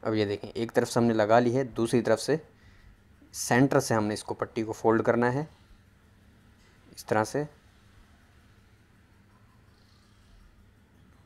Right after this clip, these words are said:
बिल्कुल इसके बराबर करके उसके ऊपर रखते हुए आएंगे पट्टी को, और ये जितनी हमारी पट्टी लगी है उतनी ही इस तरफ से भी उतनी ही लगनी चाहिए। निशान लगा लेंगे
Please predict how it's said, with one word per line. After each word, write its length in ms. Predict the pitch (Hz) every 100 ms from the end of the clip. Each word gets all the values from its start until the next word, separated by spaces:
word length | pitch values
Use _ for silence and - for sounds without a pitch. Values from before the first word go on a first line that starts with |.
| _ _ - _ _ _ _ _ _ 113
बिल्कुल 260 | 110 110
इसके 220 | 107 -
बराबर 360 | 104 107 107 113
करके 300 | 104 104 117
उसके 280 | - - 107
ऊपर 220 | 104 107
रखते 260 | 107 - 110
हुए 120 | 107
आएंगे 220 | 107 107
पट्टी 300 | - - 110
को, 160 | 123 151 - _ - - - - - -
और 100 | 127
ये 100 | 117
जितनी 320 | - - 147
हमारी 220 | 127 123
पट्टी 320 | 113 - - 113
लगी 300 | 113 131 117
है 160 | 135 170 - - _ _ _ _ _ _ _ _ - _ _ -
उतनी 300 | - 131 127
ही 140 | 139
इस 200 | 110 -
तरफ 180 | 117 110
से 120 | 123
भी 140 | 131
उतनी 260 | 113 - 117
ही 140 | 120
लगनी 240 | 107 98 101
चाहिए। 260 | 101 98
निशान 280 | 101 - 110
लगा 180 | 110 110
लेंगे 280 | 113 113